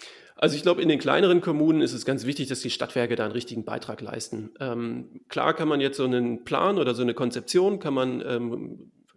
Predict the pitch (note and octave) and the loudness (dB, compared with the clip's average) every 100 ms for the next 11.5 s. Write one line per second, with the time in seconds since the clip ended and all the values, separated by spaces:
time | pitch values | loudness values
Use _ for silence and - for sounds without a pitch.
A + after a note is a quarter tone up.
0 | - B2 A#2+ - D3+ B2+ A2 B2+ B2+ B2 | -12 -6 -6 -6 -6 -4 -2 -4 -6 -4
1 | A2 A2 A#2 A2+ A#2+ A#2 G#2 - A2+ D#3 | -2 -2 -2 -2 -2 -2 -4 -6 0 2
2 | F#3 E3+ D#3+ C#3+ D3 C#3+ C#3+ - - C3 | 4 4 2 0 0 0 -2 -16 -6 -2
3 | A#2+ A2+ A#2 A2+ A2 D#3+ - C#3+ C#3+ A#2+ | -2 -2 -6 -6 2 0 2 0 0 -2
4 | A2 G#2 - - A#2+ A2+ - A2+ A#2+ A2+ | -2 -6 -12 -12 -8 -8 -10 -8 -4 -4
5 | - - F3 G3 - - D3+ C3 C3 _ | -6 -8 -2 -2 -2 -8 -6 -6 -8 _
6 | _ - - - B2+ C3 C4+ C#3+ B2+ B2 | _ -20 -20 -10 -2 0 2 2 2 4
7 | D3 F3 D3 - B2+ B2 A#2+ - _ B2+ | 2 2 0 0 0 0 -2 -10 _ -6
8 | A#2 A#2 - E3 G3 D#3+ D#3 D3 C3 C3+ | -6 -6 -2 0 2 0 0 -6 -2 -4
9 | - - B2+ A#2 A#2 - B2 - B2 C#3 | -6 -14 -6 -6 -6 -8 -8 -6 -4 -4
10 | C#3+ A2+ A#2+ C3 E3 - - - - E3 | -4 -6 -2 -2 -2 -6 -10 -10 -6 -4
11 | C#3+ - C#3+ D3 - | -2 -2 -4 -4 -8